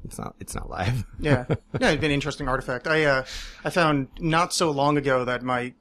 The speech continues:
Speaker 2: really, really old podcast site was still up. It was like SoundCloud or something like that. But it
Speaker 1: Oh,
Speaker 2: was,
Speaker 1: yeah.
Speaker 2: I mean, it was just, I mean, it was this show, but it's the early episodes. But, like, I, I switched over through two other hosts to where I am now, where I, like, just hosted myself, essentially. And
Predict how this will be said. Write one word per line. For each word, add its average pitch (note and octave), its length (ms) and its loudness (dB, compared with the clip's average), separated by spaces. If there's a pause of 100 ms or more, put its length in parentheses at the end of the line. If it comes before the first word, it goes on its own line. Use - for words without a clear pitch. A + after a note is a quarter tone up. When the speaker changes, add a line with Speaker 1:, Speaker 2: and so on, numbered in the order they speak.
Speaker 2:
really, D3+ 560 0
really C#3 460 -2
old C3 320 -2
podcast C#3 480 0
site B2 220 -4
was A#2 100 -8
still C3 240 -6
up. B2 200 -2 (320)
It - 40 -20
was - 100 -12
like - 80 -14
SoundCloud A#2+ 540 -2
or A#2+ 60 -6
something A#2+ 180 -6
like A#2 120 -6
that. B2 120 -2
But C3+ 120 2
it - 20 2
Speaker 1:
Oh, D3+ 40 2
Speaker 2:
was, C3 140 -2
Speaker 1:
yeah. A#2+ 160 -4 (240)
Speaker 2:
I A3+ 40 2
mean, B3+ 120 6
it A3+ 40 0
was G#3+ 100 -2
just, B3 200 0
I G3+ 40 2
mean, F#3+ 120 6
it - 20 4
was C#3+ 120 0
this D#3+ 120 4
show, C#3+ 260 4
but A#2+ 100 -4
it's A#2 120 -8
the C3 60 -4
early C3+ 220 0
episodes. B2 340 -6
But, C3 120 -8
like, B2+ 120 -4
I, C3 140 -2 (180)
I C#3+ 220 0 (100)
switched - 460 -4
over C#3 300 0
through B2+ 160 -8
two D3+ 180 -2
other C3 180 2
hosts C3 360 -6
to B2+ 120 -4
where B2+ 180 2
I B2 40 2
am B2 80 0
now, B2 220 2
where A#2 160 0
I, A#2 40 -4
like, A#2 160 -6
just - 200 -12
hosted C3 220 -6
myself, B2 340 -4
essentially. B2 440 -8 (360)
And C3+ 340 0